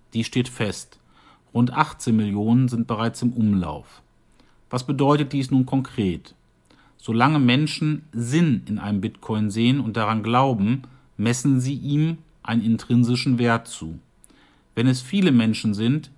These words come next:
steigt natürlich die Nachfrage. Das Gut selbst, also der Bitcoin, ist endlich. Entsprechend steigt der Wert. Stelle dir Gold vor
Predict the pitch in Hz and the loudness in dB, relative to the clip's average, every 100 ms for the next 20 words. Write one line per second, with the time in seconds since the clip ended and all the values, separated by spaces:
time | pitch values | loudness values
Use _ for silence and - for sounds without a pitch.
0 | _ - 123 117 120 123 123 127 123 139 | _ -4 0 0 0 0 0 0 0 0
1 | 135 123 117 - - 90 85 73 - - | 4 6 4 0 -6 -6 -6 -10 -16 -20
2 | _ - _ _ - 104 - 107 101 90 | _ -20 _ _ -6 -6 -6 -4 -4 -4
3 | 92 104 - - - - 101 104 92 117 | -2 0 0 -4 -16 -10 -6 -4 -2 -2
4 | 127 - 135 139 135 - 113 107 - 76 | -4 -2 0 0 -2 -2 0 0 -4 -12
5 | - - _ _ - 104 - - 110 - | -14 -20 _ _ -10 -10 -8 -6 -6 0
6 | 151 151 - - - 98 - 120 113 104 | -2 -2 -8 -12 -8 -6 -2 -2 0 -2
7 | 90 - - _ _ _ - - _ _ | -4 -10 -20 _ _ _ -20 -20 _ _
8 | - - 127 135 147 131 143 151 143 - | -10 0 2 4 2 4 6 6 4 -4
9 | 98 87 76 | -6 -6 -10